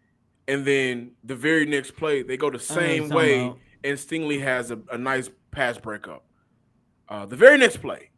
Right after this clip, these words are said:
Speaker 1: and they hold Denver to three on that drive as well. Um, uh, Steven Nelson had a, a big P B U on the trick play to Jerry Jeudy. Like, our cornerbacks here in Houston have played,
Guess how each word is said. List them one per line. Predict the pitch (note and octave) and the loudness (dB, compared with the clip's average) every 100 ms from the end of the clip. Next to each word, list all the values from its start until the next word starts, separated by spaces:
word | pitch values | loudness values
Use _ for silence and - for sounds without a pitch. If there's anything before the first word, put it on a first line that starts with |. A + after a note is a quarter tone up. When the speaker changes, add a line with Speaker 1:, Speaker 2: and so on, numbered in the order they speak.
| _ | _
Speaker 1:
and | D#3 | 0
they | F#3+ | 2
hold | E3+ G3 F#3+ F3+ | 6 6 6 4
Denver | C3+ E3+ C#3 | 0 -2 -4
to | B2+ | -10
three | D#3 D#3 | -4 -2
on | C3 | -2
that | B2 G#2 | -6 -8
drive | A2+ G#2 F2+ | -8 -8 -10
as | F#2+ G2 | -14 -16
well. | G2 D#2+ C2+ _ _ _ _ _ _ _ | -16 -16 -20 _ _ _ _ _ _ _
Um, | A#2+ A#2 G#2+ F#2+ F#2 _ | -6 -4 -6 -10 -16 _
uh, | - | -10
Steven | - - C#4+ D4 | -8 4 4 6
Nelson | C4+ C#4 - G2 | 4 4 2 -6
had | B2+ D#3+ | -4 -2
a, | C3+ | -2
a | C3+ | -6
big | B2 D#3 G3 - - _ - | -2 2 0 -2 -20 _ -10
P | F3+ | -8
B | E3+ | -8
U | E3 E3+ F3 D#3+ A2+ _ _ - | -8 -6 -6 -6 -12 _ _ -6
on | D#3 | -4
the | C#3+ | -4
trick | - A#3+ A3+ - | -8 -8 -8 -6
play | F3 D#3 | -2 0
to | C#3 | -2
Jerry | B2 D3+ D#3 | -4 -4 -2
Jeudy. | D3+ F3 G3+ G#2 - _ _ _ _ - | -4 -4 -6 -10 -18 _ _ _ _ -2
Like, | F3 F3 - - | 0 0 -6 -4
our | F3 C4 D4 - - | 0 4 2 0 -8
cornerbacks | - A3 B3 G#3 C#3 C3 B2 - | -4 0 2 0 0 0 0 -6
here | F#3 | -8
in | E3 | -8
Houston | C#3+ F3 E3 C3+ | -8 -10 -12 -10
have | C3 A#2+ | -10 -10
played, | - D#3+ D3+ C#3+ B2+ | -10 -4 -4 -4 -8